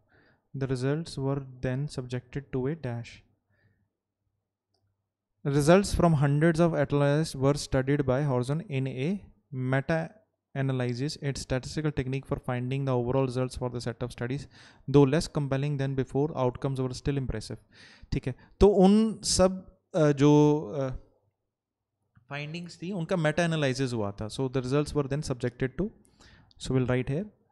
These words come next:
meta analysis, टी ए ए एल वाई एस आई एस, एनालिसिस। ठीक है, ये क्या था? एक स्टैटिस्टिकल टेक्निक थी, अ, ओवरऑल रिजल्ट फाइंड आउट करने की।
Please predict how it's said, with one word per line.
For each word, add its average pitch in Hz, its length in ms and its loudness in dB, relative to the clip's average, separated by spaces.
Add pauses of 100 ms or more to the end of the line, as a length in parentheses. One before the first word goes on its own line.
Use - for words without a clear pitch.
(960)
meta 147 380 0
analysis, 123 600 -6 (1000)
टी 120 280 -10 (100)
ए 135 200 -4 (1900)
ए 127 1120 -6
एल 123 220 -6
वाई 123 500 -4 (160)
एस - 320 -10 (120)
आई 120 200 -6
एस, - 420 -10
एनालिसिस। 127 580 -6 (880)
ठीक 135 160 -2
है, 165 160 -2
ये 160 100 6
क्या 175 200 6
था? 208 100 4
एक 214 120 0
स्टैटिस्टिकल 170 520 0
टेक्निक 151 380 -2
थी, 220 360 -4
अ, 139 140 -4
ओवरऑल 135 360 6
रिजल्ट 135 260 2
फाइंड 131 240 -2
आउट 127 120 -2
करने 123 240 -4
की। 170 180 -6